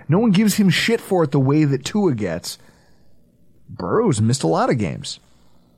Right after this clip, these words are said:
And he's starting off the season just as ineffective as he did last year.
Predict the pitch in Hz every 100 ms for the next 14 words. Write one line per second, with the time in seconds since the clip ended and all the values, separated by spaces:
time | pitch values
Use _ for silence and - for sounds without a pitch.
0 | _ _ _ _ _ _ _ - 185 214
1 | 208 185 175 202 208 180 180 240 160 123
2 | 180 147 127 135 135 147 143 131 117 120
3 | 139 143 170 196 -